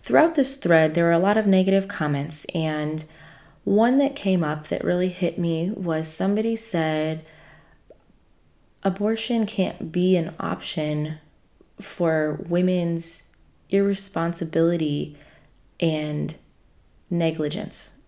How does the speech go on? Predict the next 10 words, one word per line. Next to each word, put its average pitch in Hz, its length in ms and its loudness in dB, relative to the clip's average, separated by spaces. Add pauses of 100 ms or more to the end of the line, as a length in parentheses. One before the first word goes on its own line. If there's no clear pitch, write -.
(100)
ultimately." - 640 -8 (1300)
And 214 140 4
that 359 240 2
set - 240 0
me 180 160 0
off. - 400 -6 (1000)
So, 254 580 0 (680)
first 392 360 4
of 285 80 4
all 208 520 0